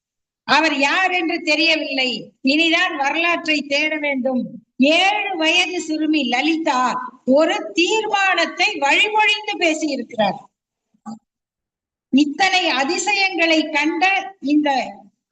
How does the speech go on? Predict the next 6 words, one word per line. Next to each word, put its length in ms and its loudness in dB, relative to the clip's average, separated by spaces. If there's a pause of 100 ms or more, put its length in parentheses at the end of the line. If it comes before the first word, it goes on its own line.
அந்த 300 -4 (160)
மாநாட்டினுடைய 800 -2 (600)
நிறைவு 420 -2 (100)
விழாவில் 560 -2
நாம் 260 -6
பேசுகிறோம். 580 -4